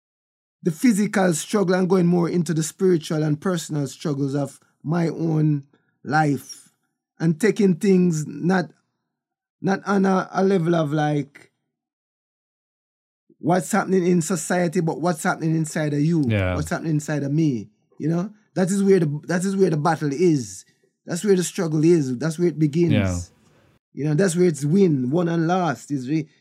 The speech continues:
Speaker 1: it's not out there, it's in here, you know?
Speaker 2: I hear that. And that's actually a reason why that song means so much to me, is because I feel I have a lot of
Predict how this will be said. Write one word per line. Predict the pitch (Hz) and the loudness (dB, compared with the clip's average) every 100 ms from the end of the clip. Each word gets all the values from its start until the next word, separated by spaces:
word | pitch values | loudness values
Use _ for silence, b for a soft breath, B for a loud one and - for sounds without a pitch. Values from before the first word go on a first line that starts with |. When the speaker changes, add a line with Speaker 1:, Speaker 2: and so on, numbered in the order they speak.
| _ _ - | _ _ -10
Speaker 1:
it's | 143 | -2
not | 190 | 0
out | 196 208 202 | 0 -2 2
there, | 190 | 2
it's | 170 147 147 | 4 0 0
in | 180 175 | 0 2
here, | 180 185 151 | 2 0 -2
you | 135 | -2
know? | 170 180 190 - _ _ _ _ _ _ _ _ - | -2 -4 -8 -16 _ _ _ _ _ _ _ _ -4
Speaker 2:
I | 107 | 0
hear | 101 110 | 4 4
that. | 101 101 95 | 4 2 2
And | 101 | 2
that's | 123 131 - 127 | 2 0 -6 0
actually | 120 127 | 0 2
a | 113 | 2
reason | 107 120 110 104 | 4 2 2 0
why | 101 98 | 0 0
that | 98 95 | 0 0
song | 110 101 95 92 92 | 2 2 0 -2 -4
means | 104 98 90 | -2 -2 0
so | 101 | -2
much | 92 - | -2 -6
to | - | -2
me, | 123 139 | 2 2
is | 92 | 0
because | 98 90 92 87 | -4 -2 -4 -4
I | 101 101 | -4 -4
feel | - 107 98 95 90 87 - b b b b b b b b - _ - | 0 0 2 0 -2 -4 -10 b b b b b b b b -20 _ -4
I | 117 | 0
have | 165 131 | 2 4
a | |
lot | 127 131 | 6 8
of | 139 135 107 | 8 8 4